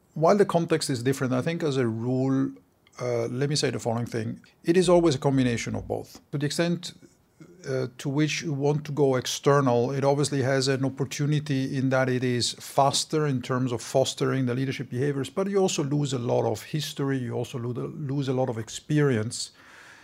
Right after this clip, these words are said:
and understanding of the organization and of the industry. And therefore,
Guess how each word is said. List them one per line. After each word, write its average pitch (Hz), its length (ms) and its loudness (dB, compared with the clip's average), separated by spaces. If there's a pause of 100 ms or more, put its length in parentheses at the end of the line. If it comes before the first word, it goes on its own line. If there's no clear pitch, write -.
(220)
and 135 280 0
understanding 143 640 2
of 127 140 -2
the 135 80 0
organization 120 880 0
and 120 380 -2
of 113 180 -2
the 110 140 -2
industry. 117 440 -2
And 113 240 -2 (360)
therefore, 156 500 4